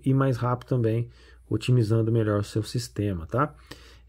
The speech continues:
É, então, vindo aqui nela, aqui na Poco Launcher, vocês viram que ela tá já na última versão, tá ok? Quatro ponto trinta e nove, vers-, final meia zero um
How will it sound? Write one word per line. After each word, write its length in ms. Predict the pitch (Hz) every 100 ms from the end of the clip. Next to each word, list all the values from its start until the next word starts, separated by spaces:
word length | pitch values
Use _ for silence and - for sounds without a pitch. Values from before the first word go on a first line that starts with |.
| 113
É, 600 | 110 113 113 113 110 120
então, 320 | 120 131 127
vindo 180 | 123 127
aqui 220 | 123 131
nela, 240 | 123 123
aqui 160 | 120 123
na 100 | 120
Poco 240 | 127 123
Launcher, 400 | 143 135 147 156 147
vocês 340 | 143 139 120
viram 240 | 110 120 120
que 100 | 123
ela 140 | 117
tá 320 | 117 113 117 - - - - -
já 360 | 104 123 127 - -
na 220 | 123 120
última 600 | 117 120 120 123 120 123 117
versão, 960 | 107 127 117 - - 147 143 117 92 95 -
tá 120 | 113
ok? 240 | 107 131 143
Quatro 340 | 127 120 120
ponto 180 | 120 117
trinta 200 | 123 123
e 20 |
nove, 220 | 117 117
vers-, 340 | 117 113 - - 101
final 460 | - 131 120 123 - - - - - -
meia 320 | 135 147 139
zero 260 | 135 139
um 240 | 120 127